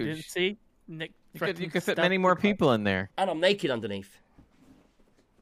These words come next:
Speaker 1: Lovely.
Speaker 2: Yeah, he's, I, I saw,
Speaker 1: Nick,
Speaker 2: I,
Speaker 1: put it
Speaker 2: s-, I
Speaker 1: away.
Speaker 2: saw, and he's half right on that one.
Speaker 3: <laughs> He's half right. Well, I thought it was hanging half left,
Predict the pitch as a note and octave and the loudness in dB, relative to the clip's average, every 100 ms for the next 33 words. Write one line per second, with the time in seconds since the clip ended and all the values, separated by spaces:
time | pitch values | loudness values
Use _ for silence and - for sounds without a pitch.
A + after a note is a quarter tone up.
0 | _ _ _ - E4 B3+ C4+ A#3 F#3 E3 | _ _ _ -12 2 8 8 8 4 2
1 | - B3 - _ - _ _ C3+ - D3 | -2 -16 -20 _ -20 _ _ -10 -2 -2
2 | C3+ C#3 D3 C#3+ C3+ - - - - B3 | 0 2 4 4 2 0 -2 2 2 4
3 | A3 G3 F3+ E3+ E3 F3+ D#3+ D3+ D3+ C#3 | 4 4 4 0 -2 2 2 2 0 2
4 | A2+ G2+ G2 G2 G#3+ - A#4 - G2+ - | 0 -4 -6 -6 -8 -4 -6 -4 -8 0
5 | B2 B2+ B2+ A2+ A2+ - - - - - | 2 2 0 0 -2 -10 -20 -20 -10 4
6 | D3+ F3 C#3+ C3 - D3 C3+ A#2+ C3 B2 | 6 6 4 2 2 2 2 2 0 2
7 | C3+ C3 - - | 2 2 -2 -18